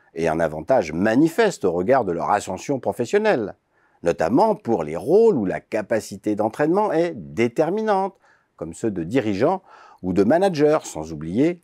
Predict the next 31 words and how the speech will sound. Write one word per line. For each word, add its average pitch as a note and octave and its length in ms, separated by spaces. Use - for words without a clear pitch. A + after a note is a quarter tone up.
les F#2+ 100
chefs A2+ 320
de F#2 80
projet. C#2+ 380
A C#3+ 100
contrario, F3+ 680
le G2 140
manque E3 420
d'enthousiasme G2 720
est F#2 160
typiquement B2 540
regardé G2+ 440
comme F#2+ 200
un E2 100
déficit A2+ 760
d'engagement F2+ 480
personnel, G#2+ 600
une G#2+ 180
façon D#3 380
de G#2 100
se - 160
mettre B2+ 320
en E2 140
retrait C#3+ 600
de G2+ 100
la F2 140
vie F2+ 140
collective, C#3+ 560
une G#2 140
sorte - 400
d'anti-jeu. G#2 800